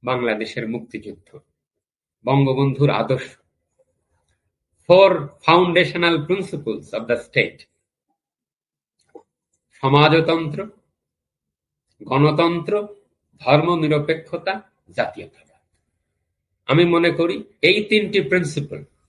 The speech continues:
আমরা যতদিন ধরে, এই চারটি প্রিন্সিপল যতদিন ধরে আমল করতে পারবো, with সাম্য, সামাজিক বিচার, আহ, ন্যায় বিচার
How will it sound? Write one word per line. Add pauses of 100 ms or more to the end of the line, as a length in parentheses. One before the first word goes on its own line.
(360)
আমরা
যতদিন
ধরে, (120)
এই
চারটি
প্রিন্সিপল (200)
যতদিন
ধরে
আমল
করতে
পারবো, (1200)
with (1400)
সাম্য, (600)
সামাজিক
বিচার,
আহ,
ন্যায়
বিচার